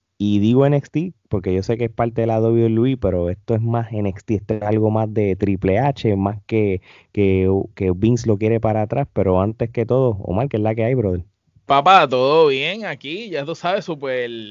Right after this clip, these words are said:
Speaker 2: intrigado con esto, tanto que jugamos a los Bookers y queríamos ver a Samoa Joe en otros lugares, y mira dónde apareció,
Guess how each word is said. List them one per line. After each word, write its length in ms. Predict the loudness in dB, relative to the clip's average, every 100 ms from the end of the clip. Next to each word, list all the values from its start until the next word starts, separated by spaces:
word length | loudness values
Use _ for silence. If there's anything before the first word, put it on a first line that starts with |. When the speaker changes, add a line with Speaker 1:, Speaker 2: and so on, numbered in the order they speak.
| -18 -18
Speaker 2:
intrigado 840 | -18 -10 -6 -6 -2 0 2 2
con 220 | -2 -8
esto, 580 | -10 -10 -6 -4 -4 -6
tanto 840 | -8 -12 -8 -4 -2 -2 -2 -4 -6
que 120 | -6
jugamos 500 | -6 -4 -4 -2 0
a 80 | 0
los 160 | -2
Bookers 500 | -2 -4 -2 -6 -8 -20 -20 -16 -8
y 100 | -4
queríamos 460 | -2 -2 -4 -4
ver 160 | -2 0
a 60 | 0
Samoa 340 | -4 -6 -4
Joe 320 | 0 0 0
en 60 | -2
otros 220 | -2 0
lugares, 540 | 2 2 2 2 0
y 140 | -2 -6
mira 260 | -4 0
dónde 240 | 0 0 -4
apareció, 560 | -2 -4 -6 -8 -12